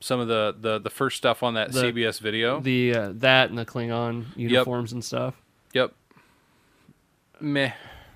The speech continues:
Speaker 2: Yeah, that's kinda where
Speaker 1: So
Speaker 2: I'm at
Speaker 1: far.
Speaker 2: with this whole thing. But, uh, anyways, long story short, we're gonna rank the Star Trek movies.
Speaker 1: Yep.
Speaker 2: From worst to best.
Speaker 1: Yep.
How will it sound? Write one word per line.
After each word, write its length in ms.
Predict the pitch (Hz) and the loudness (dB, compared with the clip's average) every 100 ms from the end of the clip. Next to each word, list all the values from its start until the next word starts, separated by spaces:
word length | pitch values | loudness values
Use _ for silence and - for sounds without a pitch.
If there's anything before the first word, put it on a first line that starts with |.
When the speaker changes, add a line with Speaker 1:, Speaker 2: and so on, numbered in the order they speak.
| _ | _
Speaker 2:
Yeah, 340 | 147 143 139 131 | -2 4 4 4
that's 200 | 160 147 | 0 -2
kinda 280 | - 180 170 | -2 0 2
where 200 | 135 127 | 2 4
Speaker 1:
So 80 | 175 | 4
Speaker 2:
I'm 60 | 113 | 4
at 40 | |
Speaker 1:
far. 120 | 117 101 | 2 2
Speaker 2:
with 80 | 104 | -2
this 160 | 104 | -8
whole 180 | - 98 | -8 -12
thing. 320 | - 101 101 _ - - - - - | -10 -10 -10 _ -20 -20 -20 -20 -2
But, 280 | 120 123 - | 6 6 10
uh, 60 | 123 | 8
anyways, 540 | 117 151 143 131 127 | 10 8 10 8 6
long 280 | 151 165 165 | 6 6 6
story 260 | 170 160 | 6 8
short, 420 | 127 - 131 120 110 | 6 6 4 4 4
we're 120 | 147 | 0
gonna 180 | 160 135 | 2 2
rank 580 | 117 117 113 113 107 - | 2 2 2 0 -4 -10
the 120 | 123 | -8
Star 260 | - 117 110 | -4 -4 -4
Trek 340 | - 107 98 | -2 -4 -4
movies. 540 | 107 104 98 92 98 - - | -6 -4 -4 -6 -8 -12 -4
Speaker 1:
Yep. 160 | 120 - _ _ _ | -4 -6 _ _ _
Speaker 2:
From 220 | - 127 | 2 2
worst 420 | 113 117 117 - - | 4 4 4 2 -4
to 100 | 107 | -4
best. 420 | 95 - - - | -4 -8 -6 2
Speaker 1:
Yep. 180 | 131 | 0